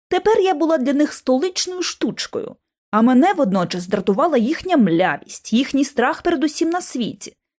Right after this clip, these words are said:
Навіть за сонячної погоди вони боялись виходити з дому. Ще й вечір не настав, а вони вже купчуться біля каміна. Я дедалі частіше сердилась на них, і ми тільки й знали, що сваритись.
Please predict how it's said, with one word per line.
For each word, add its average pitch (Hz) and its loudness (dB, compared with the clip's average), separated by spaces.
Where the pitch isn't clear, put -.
Навіть 254 2
за 269 -2
сонячної 349 0
погоди 269 0
вони 180 0
боялись 185 0
виходити 208 0
з 285 -6
дому. 233 0
Ще 349 2
й 330 4
вечір 381 0
не 202 2
настав, - -4
а 320 2
вони 403 0
вже 208 0
купчуться - -4
біля 233 0
каміна. 202 -2
Я 226 2
дедалі 262 2
частіше 262 -2
сердилась 247 0
на 170 -4
них, - -10
і 277 0
ми 392 -2
тільки 330 2
й 294 4
знали, 208 2
що - -10
сваритись. - -2